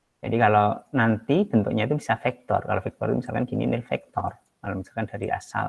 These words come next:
ya. Ini vektor. Untuk kangkung, untuk bayam, untuk laptop di sini. Vektor ini artinya ada komponen yang di sini, komponen ke sini yang komponen X,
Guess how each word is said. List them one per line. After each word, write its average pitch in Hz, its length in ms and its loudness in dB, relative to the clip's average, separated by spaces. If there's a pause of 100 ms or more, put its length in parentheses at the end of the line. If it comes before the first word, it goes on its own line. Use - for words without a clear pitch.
ya. 117 160 -8 (880)
Ini 123 160 2
vektor. - 560 -4 (1120)
Untuk 117 240 2
kangkung, 113 560 2 (1040)
untuk 123 400 0
bayam, 107 560 4 (480)
untuk 117 320 0
laptop 127 400 0
di 110 80 -4
sini. 98 360 -4 (920)
Vektor 117 560 6
ini 127 160 4
artinya 117 320 0
ada - 80 -6
komponen 107 800 2
yang 98 480 0
di 107 160 0
sini, 101 80 0
komponen 98 480 0
ke 104 80 -10 (240)
sini 95 400 -2
yang - 240 -6
komponen 95 400 -6
X, - 480 -4